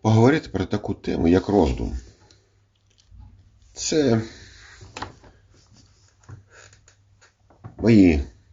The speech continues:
думки, мої роздуми про те, що є у світі. Я прочитаю перше Коринфянам п'ятнадцять, п'ятдесят один, п'ятдесят три. "Таку ще повім вам таємницю.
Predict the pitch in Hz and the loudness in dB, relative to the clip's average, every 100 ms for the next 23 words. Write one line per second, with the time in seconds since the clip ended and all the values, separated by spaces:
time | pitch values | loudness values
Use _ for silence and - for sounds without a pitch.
0 | _ _ _ _ _ _ _ - 98 95 | _ _ _ _ _ _ _ -4 -2 -2
1 | - 147 117 101 87 90 98 95 85 69 | -2 -2 0 2 2 4 4 4 2 0
2 | - _ _ _ _ _ _ _ _ _ | -8 _ _ _ _ _ _ _ _ _
3 | _ _ 80 107 123 85 90 87 101 98 | _ _ -4 2 2 2 2 2 0 0
4 | 113 107 - 90 78 76 - _ _ _ | 0 0 0 0 0 -4 -12 _ _ _
5 | _ _ _ _ _ _ _ _ _ _ | _ _ _ _ _ _ _ _ _ _
6 | 90 82 - 85 71 - - - _ _ | -4 -2 -2 -2 -2 -4 -14 -16 _ _
7 | - - - - _ _ - - 117 - | -20 -20 -20 -20 _ _ -4 -4 -4 -2
8 | 156 131 - 127 120 139 147 143 120 92 | 2 4 4 -2 -2 -2 -2 -4 -2 -2
9 | - 113 - 131 127 110 - 95 92 113 | -2 -6 -2 -2 -2 -4 -2 0 0 -2
10 | 107 - 80 - - 87 117 110 90 82 | -4 -6 -8 -8 -10 -2 0 -2 -4 -6
11 | 90 - - - - - _ _ _ _ | -6 -6 -10 -12 -12 -18 _ _ _ _
12 | _ _ _ _ - - 202 - 135 127 | _ _ _ _ -6 0 2 4 4 4
13 | 127 131 110 - 104 85 69 62 - | 4 4 2 2 2 2 0 -2 -6